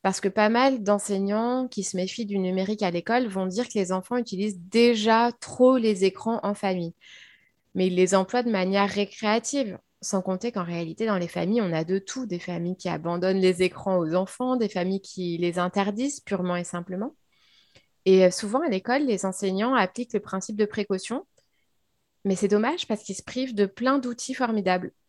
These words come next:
Et ce serait vraiment plus intéressant de responsabiliser les enfants, de leur apprendre, euh, pas seulement à être des manipulateurs, parce que c'est pas parce qu'on est un jeune, qu'on est un digital natif, qu'on sera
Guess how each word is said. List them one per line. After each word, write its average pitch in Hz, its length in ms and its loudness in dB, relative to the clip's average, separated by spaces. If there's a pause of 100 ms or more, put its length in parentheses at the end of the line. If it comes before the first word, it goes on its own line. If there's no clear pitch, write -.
(120)
Et 208 80 4
ce 208 140 0
serait 214 180 0
vraiment 226 300 0
plus 277 180 -6
intéressant 226 540 -2
de 185 200 -4
responsabiliser 233 1160 -2
les 175 200 -4
enfants, 190 300 -6 (640)
de 185 60 2
leur 175 240 2
apprendre, 240 600 -2 (380)
euh, - 140 0
pas 214 220 0
seulement 226 380 0
à 208 100 2
être 208 420 0
des 185 180 2
manipulateurs, 214 1120 0
parce 185 180 -8
que 190 80 -6
c'est 202 160 -4
pas 233 160 -2
parce 220 220 -2
qu'on 190 220 -2
est 180 80 0
un 175 140 0
jeune, 247 440 0
qu'on 202 200 -4
est 180 40 -2
un 175 140 -4
digital 196 560 -4
natif, 190 640 -4
qu'on 196 180 -6
sera 226 400 0